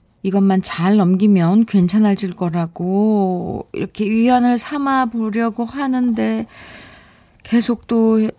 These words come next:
십일 호, 십이 호 태풍이 기다리고 있대죠. 아. 안, 근데 이 태풍 정말 워낙 위력이 세서요. 시-,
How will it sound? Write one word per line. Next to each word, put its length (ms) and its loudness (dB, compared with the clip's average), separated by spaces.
십일 460 -2
호, 100 0
십이 320 -4
호 140 0
태풍이 600 -2
기다리고 600 -2
있대죠. 800 -2
아. 440 -12
안, 440 4
근데 320 0
이 360 -2
태풍 500 -6
정말 580 0
워낙 320 0
위력이 640 -2
세서요. 800 -4
시-, 240 -6